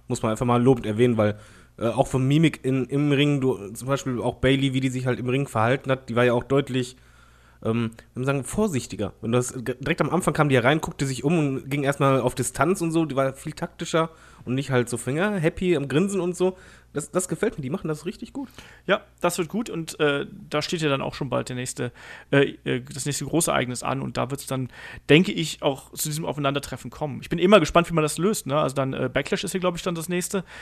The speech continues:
Speaker 2: ähm, weil ja dann plötzlich zwei Roster quasi wieder antreten, wie viele Matches dann jedes Roster kriegt. Wir werden's sehen. Auf jeden Fall war damit die Kick-, Kickoff-Show beendet. Zwei Stunden,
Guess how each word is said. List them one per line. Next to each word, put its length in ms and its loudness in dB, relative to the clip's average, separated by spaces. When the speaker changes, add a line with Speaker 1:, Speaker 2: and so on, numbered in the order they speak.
Speaker 2:
ähm, 360 6
weil 400 6
ja 80 0
dann 300 2
plötzlich 560 -2
zwei 280 8
Roster 400 4
quasi 380 0
wieder 160 -2
antreten, 520 -6
wie 60 -4
viele 220 2
Matches 400 0
dann 300 0
jedes 220 0
Roster 240 -2
kriegt. 340 -10
Wir 180 8
werden's 380 4
sehen. 560 2
Auf 100 -2
jeden 120 6
Fall 340 6
war 80 10
damit 260 4
die 100 -8
Kick-, 180 -2
Kickoff-Show 420 0
beendet. 340 4
Zwei 240 8
Stunden, 640 0